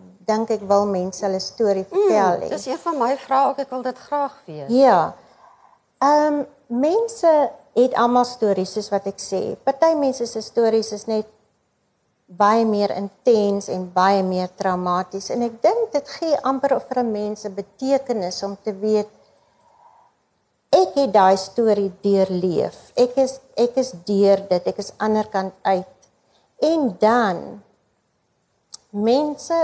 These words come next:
Speaker 1: in trauma offer hulle stem baie keer op. Hulle sal eerder nie sê wat met hulle gebeur het nie, of hulle sal eerder stil bly.
Speaker 2: Mhm.
Speaker 1: Al het die vreeslikste dinge met hulle gebeur ter wille van die vrede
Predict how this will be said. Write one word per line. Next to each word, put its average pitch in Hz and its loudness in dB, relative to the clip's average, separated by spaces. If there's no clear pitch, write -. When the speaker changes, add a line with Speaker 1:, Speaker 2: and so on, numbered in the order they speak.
Speaker 1:
in 226 -2
trauma 247 2
offer 247 2
hulle 196 0
stem 180 -2
baie 175 2
keer - -6
op. 175 -6
Hulle 208 -4
sal 202 0
eerder 233 2
nie 226 0
sê 226 2
wat 190 -2
met 196 -8
hulle 190 -2
gebeur 196 0
het 190 -2
nie, 185 0
of 185 -8
hulle 190 -10
sal - -6
eerder 208 0
stil 294 2
bly. 220 -4
Speaker 2:
Mhm. 214 -12
Speaker 1:
Al 220 0
het 214 2
die 226 0
vreeslikste 285 0
dinge 202 -2
met 196 -8
hulle 180 -4
gebeur 202 -2
ter 220 2
wille 208 4
van 254 -6
die 247 0
vrede 214 0